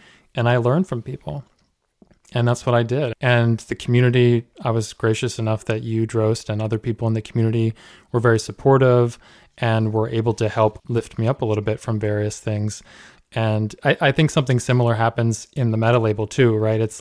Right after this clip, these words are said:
one plus one is not just two. It's more than that, because you're able to share resources and learn from each other and grow together. It's much easier than going about it alone.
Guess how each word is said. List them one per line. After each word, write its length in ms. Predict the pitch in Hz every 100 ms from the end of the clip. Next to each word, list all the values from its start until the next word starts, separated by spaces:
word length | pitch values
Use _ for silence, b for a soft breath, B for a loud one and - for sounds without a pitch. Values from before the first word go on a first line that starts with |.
| -
one 240 | 120 117
plus 180 | 123 -
one 180 | 117 110
is 140 | 104
not 180 | 110 107
just 300 | 110 104 -
two. 280 | - 120 110
It's 120 | -
more 220 | 139 143 135
than 140 | 110
that, 300 | 104 104 123
because 560 | 123 - 117 110 104 -
you're 160 | 117
able 240 | 117 113 113
to 100 | 110
share 340 | - 117 110
resources 580 | 107 107 - 110 - 107 -
and 320 | 110 107 104 - -
learn 580 | 120 117 117 110 107 113
from 360 | - 110 107 -
each 180 | 120 123
other 260 | 123 107
and 180 | 110 110
grow 240 | 110 113 110
together. 560 | - 107 107 107 107
It's 180 | 147 -
much 160 | 135 123
easier 280 | 131 120 117
than 160 | 110
going 260 | 107 107 104
about 240 | 101 104
it 120 | 104 104
alone. 400 | 107 104 101